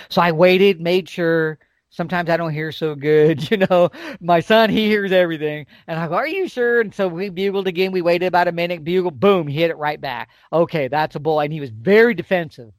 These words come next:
So we, "Man, we got a good bull. It's a good herd bull here." And, I mean, you know, you can usually tell that he's, he's not just a spindly one. So we decide, "Let's grab our packs and go up after him." And it's just kinda intermittent rain. Things are wet.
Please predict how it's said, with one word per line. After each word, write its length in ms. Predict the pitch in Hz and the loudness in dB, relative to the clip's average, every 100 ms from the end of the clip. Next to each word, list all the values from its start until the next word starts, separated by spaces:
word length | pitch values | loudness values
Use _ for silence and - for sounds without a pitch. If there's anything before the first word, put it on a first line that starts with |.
| _ _ | _ _
So 140 | _ 135 | _ -14
we, 80 | 135 | -12
"Man, 240 | 131 151 | -10 -10
we 80 | 120 | -10
got 160 | 131 | -12
a 20 | 120 | -10
good 180 | 135 | -12
bull. 140 | 127 127 | -10 -12
It's 140 | 101 | -12
a 40 | - | -10
good 160 | 143 | -10
herd 280 | 120 131 131 | -10 -12 -12
bull 200 | 117 110 | -12 -16
here." 280 | 101 107 101 _ - - - - | -14 -16 -16 _ -20 -20 -8 0
And, 280 | 185 160 - | 0 0 -6
I 120 | - | -6
mean, 120 | 214 | -4
you 100 | 247 | -4
know, 200 | 339 185 | -6 -6
you 200 | 208 226 | -8 -10
can 160 | 262 294 | -8 -4
usually 300 | 254 214 220 | -4 -4 -6
tell 360 | - 190 180 131 | 0 2 2 0
that 240 | 143 147 | -6 -8
he's, 360 | - 160 175 143 | -10 -10 -10 -10
he's 260 | - 160 160 | -8 -6 -2
not 180 | 180 | -4
just 220 | 165 160 143 | -4 -10 -10
a 40 | |
spindly 680 | - - 202 180 151 127 113 _ _ _ | -14 2 2 2 -2 -4 -10 _ _ _
one. 280 | 143 131 117 - _ | -8 -8 -8 -20 _
So 160 | - 185 | 0 0
we 120 | 196 | 2
decide, 340 | 185 202 170 143 _ _ _ | 0 2 2 -2 _ _ _
"Let's 160 | 160 170 | -6 -6
grab 240 | 180 185 | -4 -4
our 80 | 196 | -4
packs 320 | - 180 180 | -4 -6 -6
and 100 | 160 | -8
go 120 | 135 160 | -6 -6
up 120 | 151 | -4
after 380 | 156 156 - 135 | -2 -4 -6 -14
him." 160 | 147 | -12
And 140 | 220 254 | -10 -10
it's 100 | 226 | -10
just 140 | 233 | -14
kinda 220 | - 208 190 | -8 -8 -6
intermittent 500 | 214 208 185 196 175 | -6 -4 -6 -6 -8
rain. 360 | 156 170 170 | -4 -4 -4
Things 240 | 175 165 156 | -6 -8 -8
are 100 | 139 | -4
wet. 300 | 147 139 | 0 0